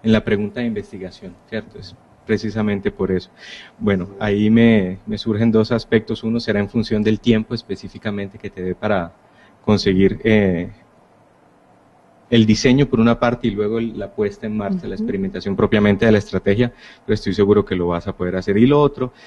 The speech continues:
Speaker 1: que tiene que ver específicamente con, eh,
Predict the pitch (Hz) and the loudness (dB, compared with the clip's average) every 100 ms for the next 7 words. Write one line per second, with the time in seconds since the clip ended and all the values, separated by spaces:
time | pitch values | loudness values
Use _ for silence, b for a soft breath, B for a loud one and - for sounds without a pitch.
0 | B - 107 110 120 120 113 123 104 98 | B -8 0 2 2 2 0 -2 -6 -6
1 | 101 - 117 113 107 - - 107 95 82 | -8 -4 0 2 0 -4 -8 -4 -4 -6
2 | - _ - 104 95 90 87 | -12 _ -8 -4 -2 -4 -8